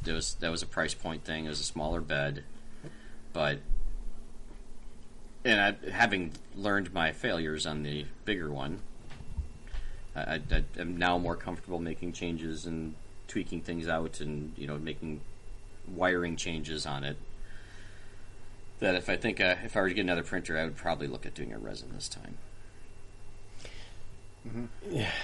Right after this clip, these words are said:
Speaker 3: I mean, the reason why I wanted a printer was, like, I'd print miniatures, like, I'd print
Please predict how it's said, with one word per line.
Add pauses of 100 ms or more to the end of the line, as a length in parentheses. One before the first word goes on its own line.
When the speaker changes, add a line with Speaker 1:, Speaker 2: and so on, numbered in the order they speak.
(680)
Speaker 3:
I
mean, (1500)
the
reason
why
I
wanted
a
printer
was,
like,
I'd
print
miniatures,
like,
I'd
print